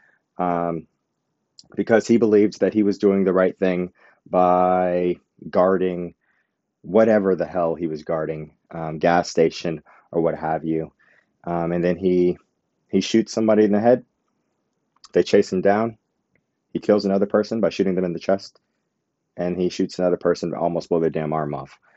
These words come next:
Um, images that will last. I'm telling you that right now. Um, if you haven't seen it, um, and you wanna see something that will scar you for life, go ahead and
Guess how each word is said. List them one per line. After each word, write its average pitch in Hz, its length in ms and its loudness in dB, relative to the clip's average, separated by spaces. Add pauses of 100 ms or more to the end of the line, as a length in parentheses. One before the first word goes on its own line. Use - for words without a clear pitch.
(280)
Um, 82 400 -4 (120)
images 92 480 0
that 85 300 2 (480)
will 85 200 2
last. 73 560 -4 (540)
I'm 76 180 -8
telling 82 240 -4
you 80 80 -4
that 78 180 -2
right 73 180 -4
now. 71 320 -8 (100)
Um, 76 320 -8
if - 140 -8
you - 80 -4
haven't 98 300 0
seen 101 240 2
it, 101 200 0 (520)
um, 82 280 -4
and 80 200 -4
you 82 140 -2
wanna 95 260 2
see 98 340 2
something 95 400 -2
that 90 140 4
will 87 160 2
scar 95 380 4
you 95 140 -2
for 95 160 -2
life, 101 340 0 (460)
go 87 140 -2
ahead 85 240 -2
and 80 180 -10